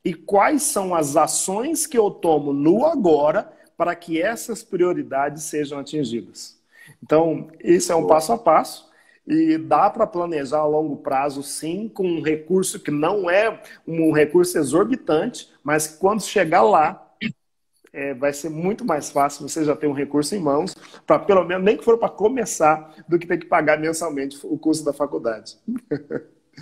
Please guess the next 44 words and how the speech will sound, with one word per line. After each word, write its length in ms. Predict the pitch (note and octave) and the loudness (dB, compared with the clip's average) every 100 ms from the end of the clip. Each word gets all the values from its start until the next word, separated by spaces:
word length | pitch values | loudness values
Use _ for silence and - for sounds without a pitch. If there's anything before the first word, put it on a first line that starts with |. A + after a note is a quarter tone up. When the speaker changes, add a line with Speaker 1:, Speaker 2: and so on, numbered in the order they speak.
| - - _ _ _ - | -20 -20 _ _ _ 2
Speaker 2:
Lázaro, 380 | A2+ G#2+ G#2+ | 2 2 -2
já 160 | G#2+ A2+ | 0 0
fica 300 | - C3 C3 | 2 -2 0
aqui 120 | C3+ | 0
o 80 | C#3+ | 0
gancho, 320 | A2+ B2+ B2 | 2 0 -2
então, 340 | C3+ C3 C3 C3 | -2 0 0 2
pra, 340 | A#2 G#2 G2 - | 2 4 2 0
pra 180 | G2+ G2 | -2 0
uma 160 | G#2 A2+ | 2 0
próxima 400 | A#2 A#2 - A#2 | 2 0 0 0
live. 440 | A2 G#2+ A#2 A#2 - _ _ _ - | 2 2 0 -6 -18 _ _ _ -2
E 280 | C3 C#3+ - | 2 2 2
pelo 280 | C#3+ D#3+ | 2 2
cronômetro 500 | - D3 C3+ C#3 C3+ | 2 2 4 4 2
aqui 140 | B2 C3 | 0 0
que 80 | C3 | 0
eu 80 | |
liguei, 340 | B2 A2+ A#2+ C3 | 0 0 -2 -2
nós 220 | B2 A2 | -6 -8
devemos 400 | A2+ A#2 B2 - | -6 -6 -6 -8
ter 160 | - A#2+ | -4 -2
cerca 360 | - A#2+ B2 | -2 -4 -6
de 80 | A2 | -6
seis, 480 | - - C3 C#3 - | -2 0 2 2 0
sete 280 | B2+ B2+ D3 | -2 -4 -2
minutos. 420 | D3 B2 - - | 2 2 0 2
Speaker 1:
Meu 220 | F3 G3 | 4 4
Deus, 340 | C#3+ C#3+ B2 | 6 4 2
como 120 | - E3+ | 2 2
é 80 | |
que 80 | E3+ | 4
passa 260 | F3+ E3+ - | 2 4 4
Speaker 2:
Você 60 | |
quer 80 | C3+ | 4
Speaker 1:
rápido? 120 | - - | 2 0
Speaker 2:
começar 240 | B2+ - | -4 -2
a 100 | - | -2
falar 140 | - A#2+ | 0 0
da, 340 | A#2 A2 G#2+ - _ - - _ _ | 0 -4 -8 -18 _ -20 -20 _ _
da 80 | - | -4
nossa 220 | G#2 G#2+ | -2 -2
surpresa 540 | - G#2 - C#3 D#3+ D3 | -2 -4 2 4 6 4
ou 260 | B2 A2 | 2 0